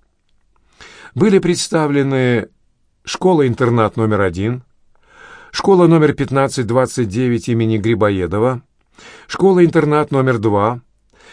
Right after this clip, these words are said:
семейный центр имени Мещерякова, Сергиев Посад, и школа-интернат для слепых и слабовидящих детей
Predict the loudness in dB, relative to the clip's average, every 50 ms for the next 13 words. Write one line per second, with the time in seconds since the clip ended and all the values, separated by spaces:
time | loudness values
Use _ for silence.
0 | -20 _ -6 -2 2 2 4 4 4 2 0 0 0 0 0 2 0 -2 -4 -6
1 | -4 -2 -2 0 0 -2 -2 -2 0 0 -2 -2 -4 -4 -4 -4 -4 -4 -2 0
2 | 0 0 0 0 0 0 0 2 2 2 2 0 -2 -8 _ _ _ _ -10 -4
3 | -2 0 0 0 0 -2 -4 -2 0 -2 -2 0 -2 -2 -2 -2 -2 -6 _ _
4 | _ _ _ _ _ -20 -20 -20 -20 -20 _ _ -2 0 0 0 2 2 4 4
5 | 4 2 2 2 2 2 2 2 0 0 0 -2 -4 -4 -2 -4 -4 -2 -2 -2
6 | -2 -2 -4 -10 -14 _ -8 -6 -4 -2 0 0 2 0 0 0 -2 -4 -6 -6
7 | -4 -4 -4 -4 -2 -4 -6 -4 -4 -2 -2 -2 -2 -4 -8